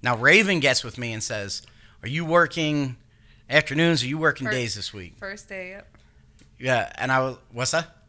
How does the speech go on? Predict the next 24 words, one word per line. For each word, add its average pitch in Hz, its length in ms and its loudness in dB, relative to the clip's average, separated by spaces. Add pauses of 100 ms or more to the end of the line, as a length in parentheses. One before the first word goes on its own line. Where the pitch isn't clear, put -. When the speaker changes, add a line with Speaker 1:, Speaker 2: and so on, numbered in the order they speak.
(300)
Speaker 2:
The 233 80 -14
first 202 280 -12
day 190 140 -8
it 175 80 -12
opened. 170 360 -16 (140)
Speaker 1:
Yeah, 135 160 4
the 117 60 2
first 190 340 6
day 180 180 8
it 160 60 8
opened, 143 400 4
Spider-Man 131 540 4
comes 104 320 -8
out. 87 240 -8 (100)
Now, 117 160 -4
we 127 120 0
all 156 200 8
know 151 260 4
Trey's 131 340 0
a 110 40 -10
big 110 180 -4
Spider-Man 98 480 -4
fan, 82 320 -16 (320)
right? 117 240 2